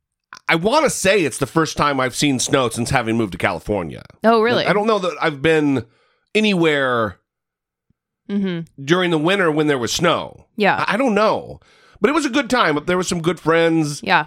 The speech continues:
Speaker 1: Uh, relaxing.
Speaker 2: Yep.
Speaker 1: Drank some drinks.
Speaker 2: Mm-hmm.
Speaker 1: Ate some food, which was also a production in and of itself.
Speaker 2: Yeah,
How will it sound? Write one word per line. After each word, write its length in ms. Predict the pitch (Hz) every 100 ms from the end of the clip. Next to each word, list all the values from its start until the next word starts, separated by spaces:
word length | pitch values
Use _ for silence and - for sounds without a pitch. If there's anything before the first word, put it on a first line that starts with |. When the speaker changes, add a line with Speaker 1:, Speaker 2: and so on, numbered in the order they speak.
| -
Speaker 1:
Uh, 300 | 120 123 120
relaxing. 1000 | 131 151 175 170 - 170 160 156 151 160
Speaker 2:
Yep. 180 | 208 - -
Speaker 1:
Drank 240 | 143 165
some 160 | 156 151
drinks. 640 | 160 175 170 151 - -
Speaker 2:
Mm-hmm. 220 | 196 196
Speaker 1:
Ate 240 | 196 202 214
some 140 | 160
food, 500 | 131 165 170 160 160
which 220 | 143 143
was 160 | 143 131
also 500 | 131 139 143 135 131 120 123
a 80 |
production 560 | 117 127 131 - 135 135
in 140 | 120
and 100 | 135
of 80 | 123
itself. 540 | 117 - 117 110 101 - - - -
Speaker 2:
Yeah, 100 | -